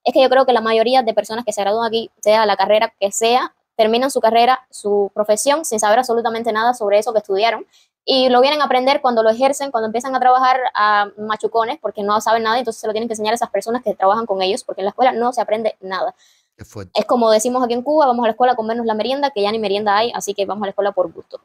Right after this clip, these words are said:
Speaker 1: Entonces, hay muchos muchachos que ni siquiera quieren estudiar, estudian hasta la secundaria porque es obligatoria y luego se ponen a trabajar o a hacer otra cosa particular porque no vale la pena pasarse todos esos años estudiando y pasando trabajo con el transporte, con la alimentación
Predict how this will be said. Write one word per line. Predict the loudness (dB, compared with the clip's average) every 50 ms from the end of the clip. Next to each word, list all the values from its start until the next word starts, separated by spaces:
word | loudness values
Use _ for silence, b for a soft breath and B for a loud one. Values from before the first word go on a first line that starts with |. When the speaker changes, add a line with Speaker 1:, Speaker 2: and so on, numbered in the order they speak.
| _ _ -2
Speaker 1:
Entonces, | -2 0 2 2 2 4 4 2 2 2 0 -4
hay | -2 -2
muchos | -2 -2 -2 -2
muchachos | -4 0 -2 -2 -2 -2 -6
que | -6
ni | -6 -6
siquiera | -4 -2 -2 0 0
quieren | 0 -2 -4 -4
estudiar, | -6 -4 -2 0 2 2 0 -2 -8
estudian | -6 -2 -2 0 0 0
hasta | 0 0
la | -2
secundaria | -2 -4 -2 -2 0 0 0
porque | -4 -4 -4 -2
es | -2
obligatoria | 0 0 2 2 2 2 2 0 0 -2 -2
y | -4 -2
luego | 2 2 4 4 2 2
se | 0 -4
ponen | -6 -6 -6 -4
a | 0
trabajar | 0 2 2 2 0
o | 0
a |
hacer | 0 -2 -6
otra | -4 -4 -4
cosa | -4 -2 -4 -2
particular | 0 0 0 0 -2 -6 0 2 0 0 0
porque | -4 -6 -4 -4 -4
no | -2 2
vale | 2 2 4 4
la | 2 0 -2
pena | -4 -8 -8 -4
pasarse | -4 -2 0 0 0 0 0
todos | 0 2 2 2 2 0
esos | -2 -2 -2 -2 -2
años | -2 -2 -4 -6 _ -6
estudiando | -6 -2 0 2 2 2 2 2 0 0 -2 -2
y | -2 -6
pasando | -6 -6 -6 -6 -6 -2
trabajo | 0 2 2 4 2 2 -2
con | -2 -6
el | -6 -6
transporte, | -6 -8 -4 0 0 0 0 -2 -6 -10
con | -4 -2
la | -2
alimentación | 0 0 -2 -6 -8 -6 -8 -2 0 0 0 0 -2